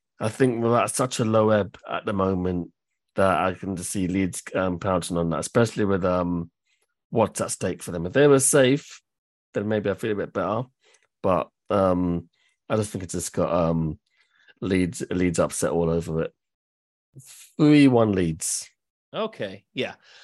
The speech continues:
Speaker 2: So I've been thinking about this too. I'm actually gonna say three two Leeds, and
Speaker 1: Okay.
Speaker 2: that's because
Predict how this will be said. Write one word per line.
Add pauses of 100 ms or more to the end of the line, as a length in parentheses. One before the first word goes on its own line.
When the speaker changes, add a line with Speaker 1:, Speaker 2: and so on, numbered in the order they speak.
(160)
Speaker 2:
So (360)
I've
been
thinking
about
this
too. (1600)
I'm
actually
gonna
say
three
two
Leeds, (540)
and
Speaker 1:
Okay.
Speaker 2:
that's
because